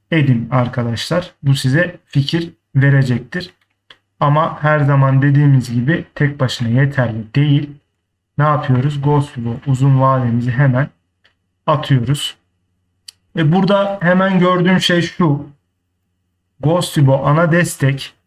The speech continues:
yani yüz on beş on iki bölgesi, e, şu an bir destek yapmış konumunda benim için. E, burayı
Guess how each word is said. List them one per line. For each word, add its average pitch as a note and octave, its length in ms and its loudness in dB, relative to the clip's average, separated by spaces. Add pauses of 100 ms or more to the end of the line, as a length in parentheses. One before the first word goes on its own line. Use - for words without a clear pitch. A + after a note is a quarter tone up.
(140)
yani C#3+ 320 2 (100)
yüz C3+ 200 4
on F3 240 4
beş B2+ 200 -2 (120)
on E3+ 140 2
iki C#3 400 2
bölgesi, D3+ 840 0 (880)
e, C3+ 340 0
şu F3+ 300 0
an E3 340 0
bir F3 260 0 (180)
destek E3+ 600 -2
yapmış D#3+ 640 0
konumunda D3+ 800 0 (180)
benim C#3 260 4
için. E3+ 280 -2 (960)
E, C3+ 320 2 (180)
burayı D#3+ 460 0